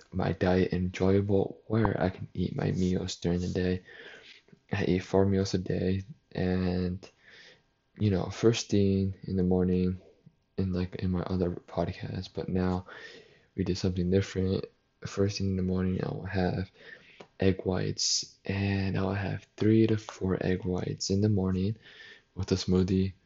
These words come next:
And my second meal is gonna be a whey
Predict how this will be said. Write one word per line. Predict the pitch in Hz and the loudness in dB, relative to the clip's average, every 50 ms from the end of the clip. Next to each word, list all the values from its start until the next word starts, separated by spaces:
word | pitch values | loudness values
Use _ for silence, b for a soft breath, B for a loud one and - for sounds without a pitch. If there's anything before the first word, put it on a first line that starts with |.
| b b b b b b b b _ _ _ _ - | b b b b b b b b _ _ _ _ -4
And | 92 95 95 92 92 92 92 92 90 90 92 92 - - | -2 -2 0 0 0 0 0 0 0 0 -2 -4 -6 -8
my | - - 95 | -6 -6 -6
second | 101 - - 101 98 - 98 - - | -6 -4 -6 -6 -6 -4 -6 -4 -2
meal | 90 90 | -2 -2
is | 92 95 | -2 -2
gonna | - - 92 92 | -4 -2 -2 -2
be | 92 101 - | 0 0 -2
a | - - | -2 -2
whey | 92 101 110 104 98 98 101 101 98 - | -4 -4 -2 -2 -2 0 0 -2 -2 -4